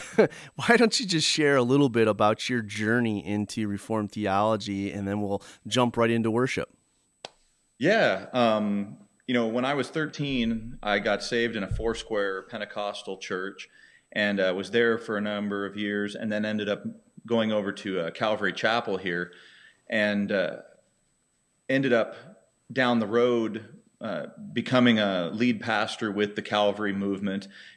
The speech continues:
Speaker 2: and was asked to take over, uh, Calvary Chapel that was kind of in a rural area here in Southern California.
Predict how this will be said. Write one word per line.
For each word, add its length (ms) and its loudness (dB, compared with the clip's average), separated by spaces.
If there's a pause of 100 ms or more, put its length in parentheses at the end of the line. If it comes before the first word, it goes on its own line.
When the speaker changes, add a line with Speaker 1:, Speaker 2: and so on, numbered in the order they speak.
(120)
Speaker 2:
and 380 2
was 160 -4
asked 320 0
to 80 -6
take 280 0
over, 540 0
uh, 340 0 (360)
Calvary 360 0
Chapel 420 0
that 60 -2
was 100 -8
kind 140 -2
of 60 -2
in 80 -2
a 80 -4
rural 380 0
area 400 0
here 240 -4
in 80 -4
Southern 260 -4
California. 680 -4